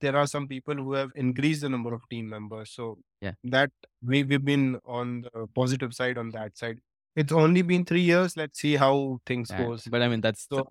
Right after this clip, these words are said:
Speaker 2: that's pretty awesome, right? So, like, and just
Speaker 1: That's
Speaker 2: talk
Speaker 1: right.
Speaker 2: about the team, right? How big your team is as of today, like, and how many in engineering versus how many in G T M?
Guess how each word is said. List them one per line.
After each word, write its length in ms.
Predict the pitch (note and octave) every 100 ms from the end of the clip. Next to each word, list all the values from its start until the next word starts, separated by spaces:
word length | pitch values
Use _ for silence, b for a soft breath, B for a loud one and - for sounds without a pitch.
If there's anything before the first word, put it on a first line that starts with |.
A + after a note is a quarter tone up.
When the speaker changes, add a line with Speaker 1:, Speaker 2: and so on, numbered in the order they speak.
| -
Speaker 2:
that's 260 | A2+ -
pretty 260 | - A2 G2
awesome, 320 | G2 - F2
right? 200 | F#2 G2
So, 300 | - G2 G2 _ _ _ -
like, 140 | D#3
and 160 | F#3 G3
just 140 | G#3+
Speaker 1:
That's 40 | C4
Speaker 2:
talk 140 | G3
Speaker 1:
right. 80 | G#3
Speaker 2:
about 180 | F#3 E3+
the 80 |
team, 260 | D#3+ E3 C3
right? 160 | A#2+ C3
How 140 | C#3
big 180 | C#3 B2+
your 120 | C#3+
team 260 | C3 B2+ A2+
is 180 | A2
as 120 | G#2+ G#2
of 100 | G2
today, 260 | G#2 F#2+
like, 200 | F#2 F#2 -
and 200 | G2+ G2+
how 180 | - A#2
many 280 | A#2 A2+ A2
in 80 | G#2+
engineering 540 | A#2 A#2 A2 A2 A2
versus 260 | G#2+ G#2 G#2+
how 80 |
many 220 | G#2 G#2 G2+
in 80 |
G 140 | F#2+ G2
T 160 | G2
M? 200 | F2+ F#2+